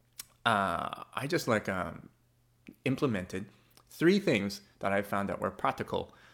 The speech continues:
To, and so I hope that I can commend them to you, uh, or recommend them to you to see if you, a business owner who happens to be a Christian, who happens to kn-, know the mandates of taking care of the poor, and who's ha-, struggling to navigate the, uh, between the two worlds,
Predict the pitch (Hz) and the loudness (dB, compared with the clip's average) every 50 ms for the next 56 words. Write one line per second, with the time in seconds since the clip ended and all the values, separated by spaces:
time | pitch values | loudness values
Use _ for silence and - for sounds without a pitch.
0 | _ - - - - - - 104 104 101 101 98 - 120 104 104 98 - - 104 | _ -12 -10 -8 -8 -6 -6 -4 -2 -2 -2 0 2 4 4 4 2 0 -4 -6
1 | 104 104 - - 185 185 - 113 104 - - 120 123 147 151 - 120 - - 120 | -6 -2 2 2 2 4 4 2 2 2 -4 -6 -4 -4 -2 -2 -6 -4 -2 -2
2 | 110 104 113 117 117 117 117 110 - - 95 95 156 269 330 240 277 311 - - | -2 0 0 0 0 -2 -2 -4 -4 -6 -2 4 8 8 10 10 8 4 2 -4
3 | - _ _ _ _ _ _ _ - - 101 95 90 - - 101 82 85 92 104 | -20 _ _ _ _ _ _ _ -2 0 0 0 0 0 -2 -4 -2 2 0 0
4 | - 120 104 98 120 202 247 156 131 - - - 101 98 101 76 82 104 - - | 2 2 0 0 2 2 2 2 0 0 -2 -4 -4 -4 -4 -4 -4 -6 -6 -8
5 | _ _ - - - - - - _ - - - 123 113 110 107 104 101 98 95 | _ _ -20 -20 -20 -20 -20 -20 _ -10 -6 0 4 4 6 6 6 4 2 0
6 | - - 127 120 113 107 - 120 147 233 320 330 - - - - - _ _ _ | -2 -2 -2 -2 -2 -2 -2 0 6 8 8 8 8 6 0 -8 -20 _ _ _
7 | _ _ _ - - 98 - 151 190 214 226 190 208 202 208 208 185 147 110 110 | _ _ _ -8 -6 2 4 4 4 4 4 2 4 4 4 2 2 0 0 -2
8 | 120 120 202 190 - 190 180 202 202 196 - - 120 117 - 127 117 113 113 113 | -2 -2 -2 -2 -2 -2 0 0 0 0 0 -2 -2 -2 0 -2 -2 -2 -2 -2
9 | 110 101 98 98 123 131 - 160 156 147 - - 123 113 107 107 - - - - | -2 -4 -4 -4 -6 -6 -4 -4 -4 -4 -4 -2 -2 0 -2 -2 -6 -10 -18 -20
10 | - - 113 113 127 139 156 147 135 123 120 117 110 110 107 - 92 - - 110 | -8 -2 2 4 4 6 4 4 4 2 2 2 2 0 0 -2 -6 -8 -8 -6
11 | - 131 127 147 147 156 165 147 - - 98 95 92 92 - - - - _ - | -4 -2 2 2 2 2 2 -4 -2 -2 -2 -2 -2 -4 -8 -20 -20 -20 _ -8
12 | - 101 95 92 92 90 - - - - - - 123 131 131 143 151 151 147 - | -8 -6 -6 -6 -8 -10 -10 -12 -8 -6 2 4 4 4 6 4 -2 0 0 0
13 | 107 101 104 120 165 190 185 135 104 95 - - 90 87 - - - - 87 - | 0 4 4 4 4 4 2 2 2 0 0 -4 -6 -4 -4 -6 -6 -6 -6 -4
14 | 104 98 - - 101 95 92 92 - - 107 98 98 98 92 90 95 - - | -6 -8 -6 -6 -6 -4 -4 -6 -4 -4 -4 -2 0 0 0 0 -2 -4 -8